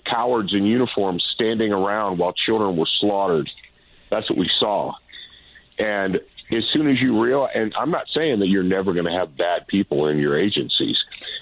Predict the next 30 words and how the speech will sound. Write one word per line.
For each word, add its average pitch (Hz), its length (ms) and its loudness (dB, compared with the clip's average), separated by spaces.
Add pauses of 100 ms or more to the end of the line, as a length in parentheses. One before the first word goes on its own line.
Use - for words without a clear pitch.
(140)
but 98 160 -2
once 120 260 0
you 131 160 4
identify 147 640 0
them, 180 320 0 (680)
you 120 120 2
need 131 220 2
to 92 40 2
deal 117 300 2
with 92 160 2
them 76 240 0
immediately, 95 760 2 (320)
quick, 139 180 -2 (100)
fast, 110 380 0
in 117 220 0
a 104 40 0
hurry, 107 440 2
and 85 120 -4
decisively. 127 920 -4 (640)
They 113 140 0
needed 139 340 2
to 120 100 0
be 104 140 2
dealt 123 300 0
with 107 180 2 (100)
decisively, 98 1080 -2 (360)
not 143 280 -2
wait 131 320 0 (140)
two 156 220 4
years 113 680 2